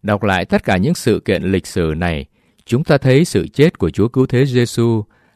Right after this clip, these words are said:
là một sự kiện lịch sử, nhưng hơn nữa, sự kiện lịch sử này đã được hoạch định trong chương trình cứu rỗi nhân loại của Đức Chúa Trời. Giăng Báp-tít đã nói trước về sự hy sinh của Chúa Giêsu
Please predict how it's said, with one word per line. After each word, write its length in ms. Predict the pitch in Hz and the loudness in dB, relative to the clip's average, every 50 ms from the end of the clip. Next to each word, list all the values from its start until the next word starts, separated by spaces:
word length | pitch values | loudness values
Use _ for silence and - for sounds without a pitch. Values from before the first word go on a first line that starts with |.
| _ - | _ -2
là 120 | 98 98 | 0 0
một 180 | 95 95 90 - | 2 0 0 -2
sự 260 | - - 107 92 - - | -2 -2 -2 -2 -2 -2
kiện 180 | 104 95 87 | -4 -2 -2
lịch 280 | - 98 104 107 98 - | -2 0 0 0 0 -2
sử, 360 | - - 95 85 78 76 78 - _ _ _ _ _ _ - | 0 0 0 2 0 -2 -4 -8 _ _ _ _ _ _ -4
nhưng 220 | - 135 147 151 143 | 0 2 2 2 2
hơn 280 | 123 135 143 143 139 | 2 4 4 4 4
nữa, 280 | 135 135 131 131 160 196 - _ _ _ _ _ | 2 2 2 2 0 -2 -4 _ _ _ _ _
sự 240 | - - - 113 98 | -8 -2 0 0 0
kiện 300 | - - 110 107 - - | 2 0 0 0 0 -4
lịch 260 | - 98 113 107 107 | -4 -2 -2 -2 -2
sử 260 | - - - 95 82 80 | -2 -4 -2 -2 -2 -2
này 340 | 85 92 90 87 80 76 - _ _ _ _ - | -2 -4 -4 -4 -4 -6 -10 _ _ _ _ -4
đã 140 | 165 175 196 | 0 2 4
được 180 | 165 110 - | 4 2 0
hoạch 200 | - - 95 - _ - | 0 -4 -4 -4 _ -4
định 200 | 95 98 95 - - - | -4 -4 -4 -4 -8 -6
trong 180 | - - 151 147 | -2 -2 -2 0
chương 200 | - 151 151 143 | 0 -2 -2 -2
trình 360 | - - 104 85 78 73 69 | 0 -2 -2 -2 -2 -4 -8
cứu 240 | - - 123 139 160 | -4 2 2 2 4
rỗi 260 | 139 139 127 131 160 | 4 2 2 2 2
nhân 200 | 165 147 135 131 | 2 0 0 0
loại 280 | 117 101 90 80 - - | 0 -2 -2 -2 -4 -6
của 160 | - - 85 | -4 -4 -2
Đức 100 | 82 101 - | -2 -2 0
Chúa 120 | - 151 | 0 -2
Trời. 360 | 139 - 104 90 80 69 67 - _ _ _ _ _ _ _ _ _ _ _ - | 0 0 0 0 0 -4 -6 -12 _ _ _ _ _ _ _ _ _ _ _ -12
Giăng 260 | 87 90 101 110 110 | -6 -4 -2 -2 0
Báp-tít 380 | 110 131 - - 151 160 160 - | -2 -4 -2 -2 -2 -2 -2 -2
đã 120 | - 113 | -4 -2
nói 200 | 120 131 123 131 | -2 -2 -2 -4
trước 340 | 143 - - 196 220 214 - | -2 0 2 2 2 0 0
về 160 | - 95 87 | -2 -2 -2
sự 220 | 76 - 98 82 90 | -2 -2 -4 -4 0
hy 160 | 117 139 147 | 2 0 0
sinh 300 | - - 143 143 143 131 | 2 2 0 0 0 0
của 120 | - 101 | -2 -2
Chúa 240 | 87 - 110 113 143 | -2 0 0 0 2
Giêsu 520 | 156 151 139 123 - 131 127 123 123 123 | 2 2 2 2 2 0 2 2 0 -2